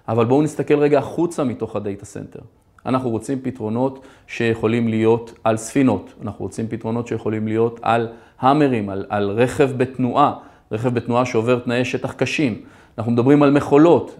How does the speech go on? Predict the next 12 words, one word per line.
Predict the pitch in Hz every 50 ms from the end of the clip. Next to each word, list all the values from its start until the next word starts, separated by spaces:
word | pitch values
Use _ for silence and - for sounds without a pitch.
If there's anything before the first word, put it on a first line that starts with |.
| - -
פתרונות | - - 101 104 110 -
שקיימים | 127 123 139 143 151 156 170 180 165
בארץ. | 151 135 120 110 101 92 98 - - - _ _ _ _ - -
אנחנו | 113 131 131
מדברים | 135 131 135 143 147 143 143
על | 139 131
בונקרים, | 117 117 127 147 156 151 - - 131 113 110 104 95 - - - -
כמובן | 113 107 104 104 135 151 160 147
על | 120 107
דאטה | 104 117 120 117 - 127
סנטרים | 123 - 120 117 113 - 107 110 107 107 104
ראשיים, | 107 110 - - 120 104 113 143 180 208 208